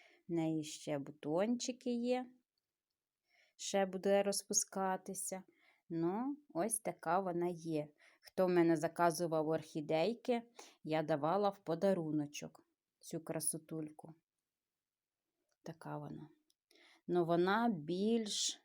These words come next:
е, розовіша і яскравіша. На камері вона більш така, е, світла. Квіточка в неї десь сім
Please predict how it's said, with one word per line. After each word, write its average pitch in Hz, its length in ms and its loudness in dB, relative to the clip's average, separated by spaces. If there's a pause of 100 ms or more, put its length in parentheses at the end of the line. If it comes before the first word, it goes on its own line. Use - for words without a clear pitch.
(520)
е, 170 320 4
розовіша 185 920 2
і 185 160 0
яскравіша. 196 920 2 (400)
На 185 140 0
камері 226 500 6
вона 170 360 2
більш 202 400 -2
така, 180 480 -2 (560)
е, 160 360 0
світла. 185 680 -2 (960)
Квіточка 240 540 0
в 170 40 0
неї 170 340 2
десь 202 400 0
сім 196 640 0